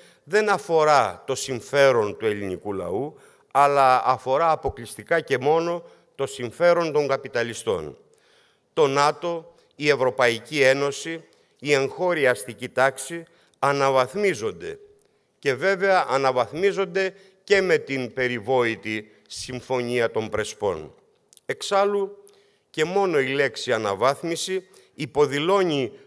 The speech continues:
τον καπιταλιστικό ανταγωνισμό για κυριαρχία. Η αναβάθμιση του ενός γίνεται πάντα σε βάρος κάποιου άλλου ή κάποιων άλλων καπιταλιστικών κρατών. Έτσι έχοντας τα πράγματα,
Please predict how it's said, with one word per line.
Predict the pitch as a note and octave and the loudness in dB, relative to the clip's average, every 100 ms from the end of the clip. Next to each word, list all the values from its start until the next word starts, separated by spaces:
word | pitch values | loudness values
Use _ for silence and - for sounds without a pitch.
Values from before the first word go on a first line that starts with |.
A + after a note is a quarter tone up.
| _ | _
τον | C#3 C3+ | -2 0
καπιταλιστικό | - B2+ B2 A#2 A#2 A2 - A#2 - C3+ | -2 -4 -2 -2 -2 -6 -12 -14 2 2
ανταγωνισμό | B2 A2+ G#2+ A2+ A2 F#2 A2+ A2+ | 4 2 0 -2 -6 -8 -2 -2
για | G2 G2 | -2 -4
κυριαρχία. | G#2+ F#2+ G2 G2+ - F2+ D2+ - _ _ _ _ _ _ | -6 -6 -4 -6 -8 -10 -10 -12 _ _ _ _ _ _
Η | B2+ C3+ | 0 2
αναβάθμιση | B2+ B2 C#3+ F#3+ C3+ F3+ E3 D3+ | 2 2 2 0 -2 -6 -6 -10
του | - C3 | -2 0
ενός | B2 A2+ C#3 F3 - - | 0 0 0 0 -6 -16
γίνεται | E3 E3 F3+ E3+ C#3 | -16 -4 -2 0 -2
πάντα | B2+ D#3+ F3+ F#3 F#3+ F#3+ - - | -2 2 2 4 2 2 -6 -10
σε | - D3+ | 0 0
βάρος | C#3 E3 D3+ C3 - | 4 4 4 0 -4
κάποιου | D#3 D3 - A#2+ B2 | -2 -2 -4 0 4
άλλου | D#3 F#3 G3+ | 4 2 -4
ή | F3 | -6
κάποιων | - F3+ F3+ C#3 B2 | 0 0 0 -2 0
άλλων | D3+ F3 E3+ D#3+ | 0 -2 -4 -6
καπιταλιστικών | D#3 B2+ C3 B2+ - B2 E3+ E3+ | -6 -4 -4 -4 -10 -8 -8 -4
κρατών. | F3 E3+ D#3 G2 D2 - _ _ _ _ _ - | -6 -2 -2 -2 -6 -16 _ _ _ _ _ 0
Έτσι | D#3+ D#3 - | 2 2 0
έχοντας | D#3+ D3+ C3 A#2 | 0 0 0 -2
τα | A#2 | -2
πράγματα, | G#2 G#2+ G#2 G2+ G#2 C#3+ E3 | -4 -2 -2 -4 -6 -6 -8